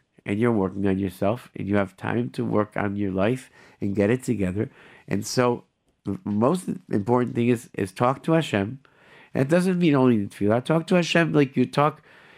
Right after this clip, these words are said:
like, like you talk to, like you're talking to somebody. You say, "Hashem, listen, I'm working hard on this. I need your help."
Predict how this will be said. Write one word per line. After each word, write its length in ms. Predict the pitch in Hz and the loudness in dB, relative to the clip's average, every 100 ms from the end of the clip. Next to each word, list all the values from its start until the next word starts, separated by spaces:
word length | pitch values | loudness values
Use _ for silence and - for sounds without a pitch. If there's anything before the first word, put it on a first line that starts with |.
| - _ _ _ - | -20 _ _ _ 0
like, 240 | 127 143 131 | 2 2 0
like 180 | 139 | 0
you 80 | 147 | 0
talk 280 | 143 127 123 | 2 0 2
to, 140 | - - | -4 0
like 180 | 131 | 0
you're 100 | 135 | 0
talking 300 | 131 170 196 | 0 0 0
to 60 | 190 | -2
somebody. 200 | 135 110 | 0 0
You 40 | |
say, 120 | 107 117 | 0 -2
"Hashem, 360 | 113 143 120 | 0 0 0
listen, 340 | - 147 135 98 | 0 0 0 -2
I'm 120 | 104 | -2
working 320 | 101 107 147 147 | -2 -2 0 0
hard 220 | 127 117 | 2 0
on 120 | 110 | 0
this. 180 | 120 - | -4 -6
I 100 | 113 | -4
need 180 | 107 113 | -2 -2
your 120 | 123 | -2
help." 380 | 160 147 - | 0 -2 -4